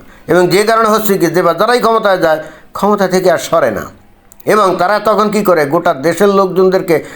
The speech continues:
ধর্মান্ধ বানিয়ে, আহ, তারা আশা করে তারা শুধুমাত্র বাড়ি আর মসজিদ এর মধ্যে তাদের ধর্ম নিয়ে পড়ে থাকবে, রাষ্ট্রীয় কাজে হস্তক্ষেপ করবে না। এবং এটা হলো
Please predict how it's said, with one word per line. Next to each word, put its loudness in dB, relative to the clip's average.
ধর্মান্ধ 2
বানিয়ে, 2
আহ, -2
তারা 2
আশা -2
করে 0
তারা 0
শুধুমাত্র 2
বাড়ি 0
আর 2
মসজিদ -2
এর 2
মধ্যে 0
তাদের -2
ধর্ম 0
নিয়ে 4
পড়ে 2
থাকবে, 0
রাষ্ট্রীয় 0
কাজে 0
হস্তক্ষেপ -2
করবে 0
না। 0
এবং 2
এটা 0
হলো 0